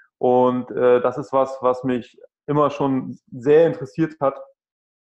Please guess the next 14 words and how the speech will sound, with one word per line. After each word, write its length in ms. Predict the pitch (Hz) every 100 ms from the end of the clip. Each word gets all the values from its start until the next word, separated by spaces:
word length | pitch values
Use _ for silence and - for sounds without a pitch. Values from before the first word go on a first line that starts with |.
| _
äh, 220 | - 127 127
um 200 | 139 135
zu 120 | 127
sehen, 220 | 127 135
ob 120 | 127
man 260 | 123 123 120
so 100 | 120
seine 360 | 123 120 120 -
eigenen 320 | 135 135 127
Ideen 240 | 120 131
mit 80 | 123
maximaler 560 | 127 - 123 123 120 123
Entfaltungsmöglichkeit 1040 | 113 131 139 127 123 120 120 - 120 117
dann 260 | 117 117